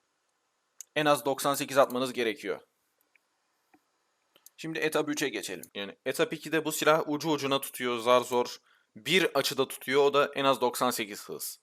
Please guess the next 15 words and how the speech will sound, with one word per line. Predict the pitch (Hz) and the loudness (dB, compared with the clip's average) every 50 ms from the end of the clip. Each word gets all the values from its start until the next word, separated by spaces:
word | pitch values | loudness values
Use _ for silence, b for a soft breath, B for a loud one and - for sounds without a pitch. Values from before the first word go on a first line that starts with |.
| _ - | _ -6
Rüzgar | 127 123 139 151 143 | -4 2 2 2 2
fark | 147 - 165 135 131 | 6 4 4 4 4
etmediği | 147 139 151 139 131 135 139 | -2 -4 -4 -6 -4 -4 -4
için | 131 - 156 143 | -2 -4 -4 -4
her | 135 - 151 143 135 | 0 2 2 2 2
şartta | - - 147 131 - - 143 135 | 2 6 6 6 6 6 0 -2
tutacaktır | 131 - - 123 117 123 117 - - 120 117 | -2 -4 -12 -4 -2 -2 -2 -2 -2 -4 -2
ama | 113 117 120 | -2 -2 0
yarasalar | 123 127 127 127 123 - 123 123 127 123 - - - - | 2 4 4 4 2 2 4 6 6 6 4 -2 -8 -8
öne | 117 117 117 110 - - _ - | -4 -4 -4 -4 -6 -12 _ -6
çok | - 120 117 - - - 117 | -4 -4 -4 -4 -14 -18 -8
gelirse | 117 120 120 127 127 - - 120 107 | -4 -2 -2 -2 -2 -2 -2 -2 0
böyle | 101 98 104 120 127 117 | 0 0 0 -2 -2 -2
sıkıntı | - - - - 117 107 - 104 | -4 -10 -10 -8 -10 -8 -6 -6
olur. | 92 85 69 73 - | -6 -6 -6 -10 -14